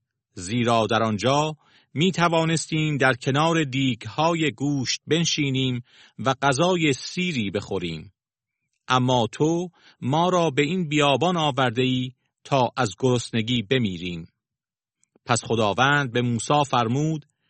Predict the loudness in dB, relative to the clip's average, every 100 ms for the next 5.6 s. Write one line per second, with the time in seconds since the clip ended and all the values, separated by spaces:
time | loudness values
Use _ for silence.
0 | _ _ _ 0 2 2 2 4 4 2
1 | 0 0 0 0 2 0 0 0 0 0
2 | -2 -6 _ _ _ _ 0 0 2 2
3 | 2 0 2 0 0 -2 0 -2 0 2
4 | 4 4 0 -2 2 4 6 4 2 -4
5 | -2 -4 -6 -10 -10 -16